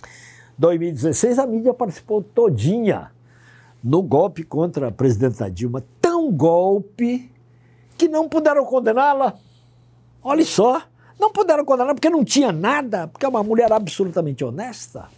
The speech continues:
né? É, ela entrou pra valer no golpe. Veio, ela contribuiu decisivamente pra eleição do inominável que saiu agora, do Bolsonaro.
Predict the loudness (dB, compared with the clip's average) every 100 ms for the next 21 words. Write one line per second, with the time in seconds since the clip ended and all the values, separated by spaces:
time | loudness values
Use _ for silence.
0 | -10 -6 -6 -8 -20 -20 -20 -20 -20 -20
1 | -20 _ -20 -20 -4 2 2 2 0 -2
2 | -4 -10 -18 _ _ _ _ _ _ _
3 | -2 2 2 2 -4 -4 -2 2 2 2
4 | 0 -2 0 2 2 2 2 2 -2 -2
5 | -2 -8 -16 -10 0 2 4 2 0 -6
6 | -10 _ _ 0 4 4 4 2 2 -2
7 | -6 _ 0 0 2 2 4 4 4 2
8 | 2 0 2 0 -2 -2 2 4 2 2
9 | 0 0 -6 -20 -20 _ -20 -20 _ _
10 | _ -2 0 2 2 0 0 0 2 2
11 | 2 0 -4 0 2 4 4 2 0 -6
12 | -8 -4 0 2 2 2 0 -4 -14